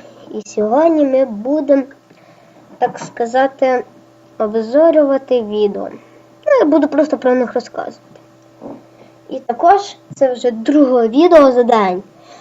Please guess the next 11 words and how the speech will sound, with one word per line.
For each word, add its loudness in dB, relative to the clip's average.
Неожиданно, 8
не 4
правда 8
ли? 2
М, 0
да. -2
Ну 4
що 2
ж, -4
я 6
думаю, 6